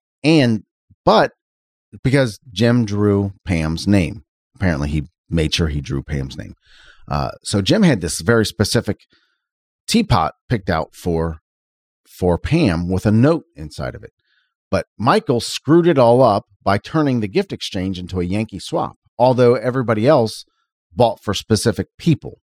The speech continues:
It did, didn't start off as a Yankee s-, Swap, but it turned into Yankee Swap 'cause that's what Michael does. He tries to do stuff <laughs> like that <laughs> for a reason. Uh, the funny thing is, one of the, uh, uh,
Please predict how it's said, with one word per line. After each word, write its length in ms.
It 200
did, 260
didn't 200
start 220
off 160
as 180
a 40
Yankee 240
s-, 140
Swap, 380
but 120
it 100
turned 240
into 180
Yankee 300
Swap 340
'cause 240
that's 220
what 140
Michael 340
does. 320
He 180
tries 320
to 200
do 160
stuff 300
<laughs> 140
like 160
that 200
<laughs> 280
for 160
a 60
reason. 300
Uh, 80
the 120
funny 240
thing 220
is, 260
one 200
of 100
the, 60
uh, 40
uh, 380